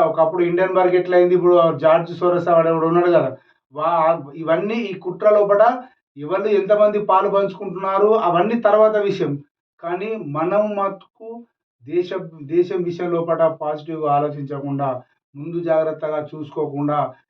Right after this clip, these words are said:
ఎవరు ఇలాంటి దాంట్లకు ఎంకరేజ్ వెళ్తున్నారు అంటే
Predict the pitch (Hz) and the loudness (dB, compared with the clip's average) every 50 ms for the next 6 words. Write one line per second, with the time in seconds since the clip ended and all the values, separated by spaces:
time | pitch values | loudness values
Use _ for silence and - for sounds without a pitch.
0 | _ _ - 139 139 147 165 170 175 175 170 165 160 151 _ _ _ 160 151 170 | _ _ -20 -16 -12 -8 -6 -4 -2 -2 -4 -4 -8 -16 _ _ _ -12 -8 -6
1 | 175 175 180 175 175 170 165 165 170 165 170 165 165 175 160 151 156 165 175 165 | -4 -4 -4 -4 -2 -2 0 0 0 -2 -4 -2 -2 -2 -2 -4 -4 -4 -4 -4
2 | 165 165 170 156 156 160 160 147 175 165 160 156 156 151 143 135 120 127 _ _ | -4 -4 -6 -8 -8 -8 -8 -6 -4 -2 0 0 0 0 -2 -4 -6 -10 _ _
3 | _ _ 147 147 151 185 | _ _ -20 -14 -10 -10